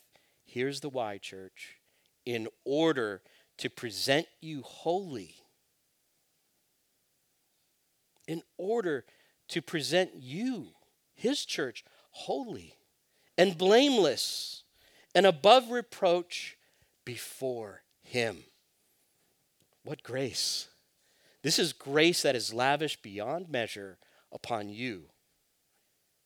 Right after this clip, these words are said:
This is God's grace lavished upon, beyond measure upon you. Some have called this the great exchange, which it is,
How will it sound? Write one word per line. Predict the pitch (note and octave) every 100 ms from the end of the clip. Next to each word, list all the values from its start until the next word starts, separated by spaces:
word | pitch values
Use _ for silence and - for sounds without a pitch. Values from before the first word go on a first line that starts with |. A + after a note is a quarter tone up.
| _ _
This | C#3 C#3
is | E3
God's | - C#3+ D3+ -
grace | D3 C3 - - -
lavished | A2 C#3 D#3 D#3 -
upon, | C3 - C#3+ C3+ - - _ D3
beyond | C3 D3+ E3
measure | D3 B2 A2+ - _ -
upon | - - A#2+ A#2
you. | A#2 F#2+ F2 _ _ _ _ _ _ _ _ _ _ _ _ _
Some | - F3 F#3+
have | -
called | - E3 F3
this | D#3+ -
the |
great | - B2 C#3+ E3 F#3+
exchange, | C3+ - - D3 C#3 D#3 F#3 F#3+ -
which | B2 -
it | B2
is, | B2+ G3 C#3+ -